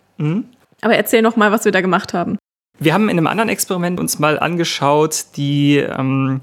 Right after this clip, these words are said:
Speaker 1: Phosphoreszenz von Erdnussbutter. Also wir hatten Erdnussbutter, ähm, die haben wir mit, äh, runtergekühlt, äh, und dann haben wir mit dem, äh, blauen Laser da drauf gestrahlt oder mit dem U-V-Laser und dann konnte man sehen, wie die Erdnussbutter danach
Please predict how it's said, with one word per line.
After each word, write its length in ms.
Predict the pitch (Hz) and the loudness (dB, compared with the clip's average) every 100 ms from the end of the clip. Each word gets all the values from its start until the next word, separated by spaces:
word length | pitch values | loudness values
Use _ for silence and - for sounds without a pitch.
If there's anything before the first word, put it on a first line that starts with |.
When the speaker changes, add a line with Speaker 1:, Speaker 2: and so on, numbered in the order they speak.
| - | -10
Speaker 1:
Phosphoreszenz 960 | - - 202 - 185 165 - 151 156 - | -8 -2 0 2 0 0 0 0 0 -2
von 220 | 165 147 - | -2 -2 -2
Erdnussbutter. 920 | 190 214 135 120 - 151 - 139 - _ _ _ - - 143 | -4 -2 -4 -4 0 0 0 -4 -6 _ _ _ -20 -20 -4
Also 180 | 156 151 | 0 2
wir 80 | 156 | 0
hatten 180 | 196 | 0
Erdnussbutter, 840 | 175 180 214 247 - 247 - 247 349 - _ - | 0 0 0 -4 -2 -2 2 0 0 -6 _ -6
ähm, 420 | 165 165 165 165 | -2 -2 -4 -6
die 140 | 151 165 | -4 -4
haben 80 | |
wir 80 | 175 | -4
mit, 320 | 160 - - | -6 -8 -6
äh, 180 | - 156 | 0 2
runtergekühlt, 880 | 147 220 247 208 202 208 208 214 208 | 4 4 4 2 2 4 4 4 2
äh, 320 | 160 160 160 - - - - - | 0 2 2 -2 -14 -20 -20 -6
und 160 | 160 160 | 0 2
dann 140 | 156 | 4
haben 60 | 180 | 4
wir 80 | |
mit 120 | 165 160 | 2 2
dem, 220 | 147 147 | 2 2
äh, 240 | - 151 | 2 0
blauen 240 | 151 160 160 | 2 2 4
Laser 220 | 160 170 | 4 4
da 80 | 156 | 0
drauf 220 | 156 156 | -2 -4
gestrahlt 460 | 151 - 139 147 151 | -6 -4 0 0 0
oder 160 | 143 | -4
mit 120 | 127 | -4
dem 80 | 123 | -4
U-V-Laser 520 | 135 - 156 160 143 | -4 0 2 4 2
und 80 | 147 | 0
dann 140 | 139 131 | -2 -2
konnte 280 | 160 160 | -2 0
man 120 | 147 131 | 0 2
sehen, 300 | 131 160 147 | 2 2 2
wie 100 | 143 | 0
die 140 | 147 | 0
Erdnussbutter 580 | 147 - 147 - 151 143 | -2 -2 -6 -2 -2 0
danach 380 | 131 135 147 | 2 2 0